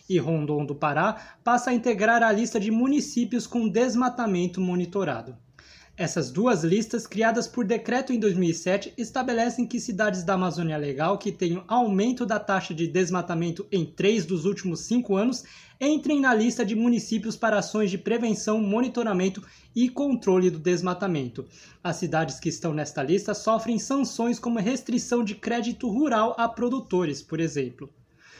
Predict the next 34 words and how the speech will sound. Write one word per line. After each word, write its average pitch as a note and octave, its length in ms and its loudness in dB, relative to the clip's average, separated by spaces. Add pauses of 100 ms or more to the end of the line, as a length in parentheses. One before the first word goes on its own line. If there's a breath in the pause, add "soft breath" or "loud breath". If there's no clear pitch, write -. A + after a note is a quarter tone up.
(300 loud breath)
Para D#3 180 0
serem E3+ 280 2
incluídos E3 520 0
na E3 180 2
outra G#3 360 4
lista, G3 440 0 (240 loud breath)
a F#3+ 120 0
de E3+ 100 -4
cidades F#3 480 0
com F#3 220 0
desmatamento G3+ 720 2
e F3 40 -4
controle D#3+ 460 -2
monitorado, D#3 760 -2 (500 loud breath)
os B3 160 2
municípios B3+ 580 2
precisam A#3+ 420 2
manter A#3 340 2
a A3+ 80 4
taxa A3+ 380 0
de G3+ 120 -2
desmatamento G#3 760 2
anual G3+ 380 2
abaixo A#3 480 2
do G#3+ 120 -2
limite G3+ 400 0
estabelecido G3 640 0
em F#3+ 100 0
portaria G3 520 2
do F3+ 100 0
Ministério F#3 520 0
do E3+ 80 -4
Meio F3+ 240 2
Ambiente, F3 500 0